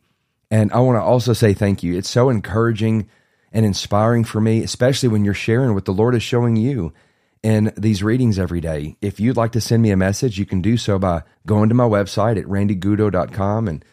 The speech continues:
scroll down to the bottom, and you'll see a place where you can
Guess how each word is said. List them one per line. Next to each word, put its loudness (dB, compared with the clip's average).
scroll 0
down 2
to -4
the 0
bottom, 0
and -4
you'll -2
see -6
a -6
place -4
where -2
you -2
can -6